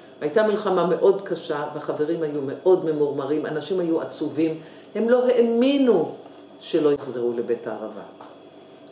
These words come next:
אבל מספר מישהו שבמהלך המלחמה הגיע לשם, או ראה את זה מהאוויר, ומספר שלא נשאר מבית הערבה זכר,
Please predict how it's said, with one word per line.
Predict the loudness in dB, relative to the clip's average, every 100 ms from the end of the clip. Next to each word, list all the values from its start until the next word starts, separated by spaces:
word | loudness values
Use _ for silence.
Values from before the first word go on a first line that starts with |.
| -4
אבל | -2 2 2 0 -6 -18 -6
מספר | -4 0 -2 4 4 4 2 2
מישהו | 0 -2 -6
שבמהלך | 0 2 0 -4 -18 -20 -20 -20 -20 -12 2 2 4 2 2 2
המלחמה | 4 4 4 -2 0 -2
הגיע | -4 -2 0 2
לשם, | 0 -4 -8 -8 -10 -2 4
או | 6 8 4 0 -12 -6
ראה | -2 0 2
את | 2
זה | 2 2
מהאוויר, | 2 2 2 2 2 0 -4 -12 -20 -20 -10
ומספר | -8 -6 -6 -2 -2
שלא | -2 0 0 -2
נשאר | -6 -6 -4
מבית | -4 0 0 0
הערבה | -6 -6 -6 -6
זכר, | -2 0 0 0 -8